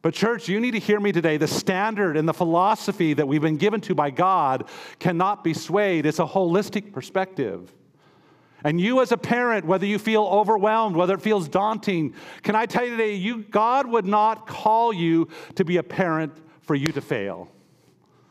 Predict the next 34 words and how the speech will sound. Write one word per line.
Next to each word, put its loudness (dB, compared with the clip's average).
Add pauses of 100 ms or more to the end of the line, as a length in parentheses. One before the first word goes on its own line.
(960)
You 0
say, 0
"Well, 0
God 2
didn't -4
call 0
me. -2
It 0
was -2
an -2
accident." -8 (680)
There 2
are 0
no -2
accidents -4
in -6
God's -6
kingdom. -12 (1500)
Absolutely 0
zero 2
ac-, -2
accidents. -10 (260)
And 2
you 2
may 2
come -2
back 0
and -12
go, 0
"No, 2
it 2
was -2
an 0
accident." -2